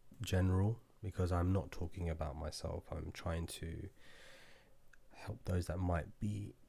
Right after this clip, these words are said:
in a situation of losing their jobs. But hopefully you'll be able to take some of what I've said and grab it and utilize it for your specific situation. But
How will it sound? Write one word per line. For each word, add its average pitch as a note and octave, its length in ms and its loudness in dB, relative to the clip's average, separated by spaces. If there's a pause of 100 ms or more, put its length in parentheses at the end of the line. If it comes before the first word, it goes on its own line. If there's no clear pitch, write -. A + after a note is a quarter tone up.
(140)
in G2 180 6
a E2+ 60 4
situation F2 640 0
of D#2+ 160 -4
losing E2 320 -2
their D#2 100 -4
jobs. - 480 -8 (380)
But F2 280 2
hopefully F#2+ 640 2 (180)
you'll G2 160 0
be F#2 120 0
able F2 120 0
to F2 500 -4 (520)
take G2+ 260 0
some F#2+ 120 4
of F#2 60 4
what E2+ 160 2
I've F2 80 -2
said E2+ 440 -2 (120)
and E2+ 580 -2 (1120)
grab F2 280 0
it E2 200 -2 (100)
and F#2+ 140 2
utilize F2 440 2
it D#2+ 120 -6 (260)
for - 120 -2
your D#2+ 160 -2
specific E2+ 480 -6
situation. E2 640 -6
But F2 180 -6